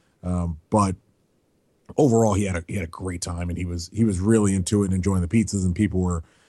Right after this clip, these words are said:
they did the Lars thing. They bought him beers, they bought him drinks, they made sure he felt welcome and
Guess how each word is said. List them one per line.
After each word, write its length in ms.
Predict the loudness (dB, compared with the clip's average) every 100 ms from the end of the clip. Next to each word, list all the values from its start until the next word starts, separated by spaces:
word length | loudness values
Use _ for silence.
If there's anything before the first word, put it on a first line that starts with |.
| _ _ -20 -20 -4
they 160 | 2 4
did 220 | 4 4
the 100 | 4
Lars 360 | 4 2 0
thing. 260 | 0 -2 -4
They 60 | -6
bought 220 | -2 0
him 100 | 0
beers, 400 | 4 6 6 4
they 60 | 0
bought 220 | -2 -4
him 80 | -2
drinks, 460 | 0 2 0 -2 -4
they 200 | -6 -6
made 280 | -4 -4 -4
sure 140 | -4
he 120 | -4
felt 220 | -4 -6
welcome 460 | -4 -4 -2 -4 -4
and 200 | -6 -10